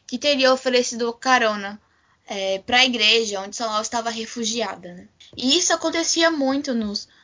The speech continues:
os Panteras Negras, né? Durante a história do partido, muitos de seus militantes foram assassinados pela polícia,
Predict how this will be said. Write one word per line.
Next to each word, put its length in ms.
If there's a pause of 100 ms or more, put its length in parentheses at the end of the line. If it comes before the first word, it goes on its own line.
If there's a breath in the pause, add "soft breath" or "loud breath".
(120 soft breath)
os 100
Panteras 500
Negras, 380
né? 200 (180 loud breath)
Durante 460
a 60
história 440
do 140
partido, 720
muitos 480
de 60
seus 160
militantes 520
foram 380
assassinados 840
pela 240
polícia, 540